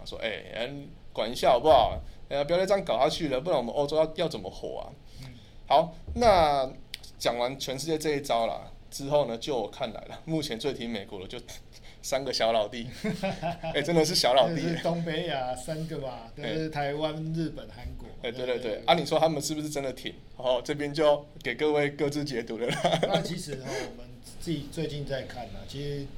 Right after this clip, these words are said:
Speaker 2: 这半年大家都提到，就是说像美国很坚定的在挺台湾嘛，就是说，哎，怕说就是说中国大陆这边会给我们一些压力之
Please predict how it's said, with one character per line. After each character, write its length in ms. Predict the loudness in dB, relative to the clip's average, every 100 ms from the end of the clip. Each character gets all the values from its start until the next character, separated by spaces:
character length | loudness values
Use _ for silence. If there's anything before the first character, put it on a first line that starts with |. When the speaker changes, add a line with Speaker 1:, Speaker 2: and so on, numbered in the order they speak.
| -6
Speaker 2:
这 100 | 0
半 240 | 2 0
年 180 | -2 -2
大 100 | 0
家 120 | 0
都 220 | -2 -6
提 220 | -8 -10 -8
到， 220 | -8 -8
就 160 | -8
是 180 | -10 -10
说 400 | -10 -10 -10 -10 -8
像 240 | -8 -8
美 160 | -8 -10
国 200 | -10 -10
很 140 | -8
坚 220 | -6 -6
定 200 | -6 -6
的 100 | -6
在 240 | -2 -2 -2
挺 200 | -8 -10 -10
台 260 | -10 -8 -8
湾 160 | -6 -6
嘛， 120 | -8 -10
就 100 | -10
是 260 | -8 -8 -8
说， 440 | -8 -8 -6 -6 -8 -12 -14 -14 -14 -14 -14 -12
哎， 220 | -10 -10 -12 -14 -14 -14 -6 4
怕 160 | 4
说 220 | 4 0
就 60 | -2
是 220 | -4 -6
说 260 | -4 -2 -2
中 180 | -4 -4
国 140 | -4
大 220 | -2 -2
陆 120 | -4
这 120 | -8 -8
边 240 | -8 -8
会 100 | -8
给 160 | -8 -10
我 40 |
们 100 | -10
一 40 |
些 220 | -10 -10 -8
压 180 | -8 -6
力 140 | -8 -8
之 140 | -10